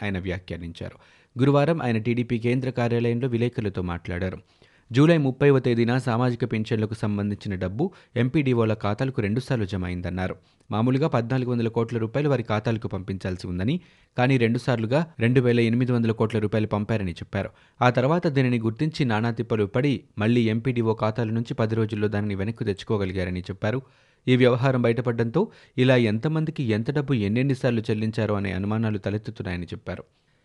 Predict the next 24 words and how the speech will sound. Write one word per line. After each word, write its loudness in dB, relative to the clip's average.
ఏపీలో 6
జగన్ 4
సర్కారు 0
పాలనపై 0
టీడీపీ -2
జాతీయ 0
ప్రధాన 0
కార్యదర్శి -2
నారా 0
లోకేష్ -2
తనదైన 0
శైలిలో -4
సెటైరికల్ -2
ట్వీట్ -6
చేశారు. -8
జగన్మోహన్ 4
రెడ్డి 0
పాలన 2
మెచ్చి 0
ఆయన 2
ప్రవేశపెట్టిన -2
ఇండస్ట్రియల్ 0
పాలసీ -2
నచ్చి -4